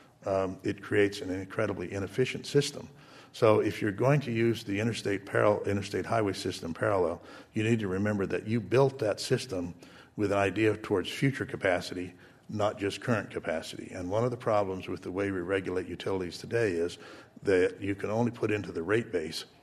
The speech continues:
what is necessary for the immediate consumption,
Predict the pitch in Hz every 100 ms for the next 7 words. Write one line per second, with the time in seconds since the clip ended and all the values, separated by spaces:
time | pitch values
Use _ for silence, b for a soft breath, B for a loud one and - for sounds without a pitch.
0 | - 107 98 92 - 95 107 - - 90
1 | 85 85 B B - 98 85 85 82 95
2 | 120 107 87 - 85 - 98 92 -